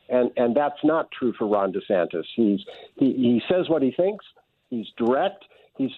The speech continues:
he's gutsy. He's not afraid to take on Disney, the largest, uh, private employer in the state. Uh, he stands up for what he believes, and he speaks in a way that everybody can understand. He's, he, he's not a double talker. Uh, so, so that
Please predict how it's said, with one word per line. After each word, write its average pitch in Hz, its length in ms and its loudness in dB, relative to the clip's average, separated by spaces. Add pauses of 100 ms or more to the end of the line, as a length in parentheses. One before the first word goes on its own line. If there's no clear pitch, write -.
he's 117 260 -2
gutsy. 156 420 0
He's 131 180 0
not 123 240 2
afraid 147 340 -2
to 131 80 -12
take 135 280 -2
on 113 180 0
Disney, 135 460 2
the 117 80 0
largest, 123 400 0 (180)
uh, 131 140 -6
private 127 360 0
employer 123 540 0
in 113 100 -2
the 107 160 -4
state. 151 320 0 (560)
Uh, 123 120 0
he 117 260 0
stands 151 340 2
up 151 200 -2
for 139 100 -2
what 135 180 0
he 127 80 -2
believes, 120 500 0 (340)
and 147 180 0
he 139 160 0
speaks 185 320 -2
in 160 120 2
a 147 80 2
way 123 380 0
that 127 300 -2
everybody 143 520 0
can 127 180 -4
understand. 123 720 0
He's, 110 200 -4 (440)
he, 135 260 2
he's 139 140 0
not 135 180 2
a 147 60 0
double 190 280 0
talker. 92 460 -6 (540)
Uh, 127 300 -2 (180)
so, 139 240 2 (100)
so 131 240 0 (400)
that 196 300 0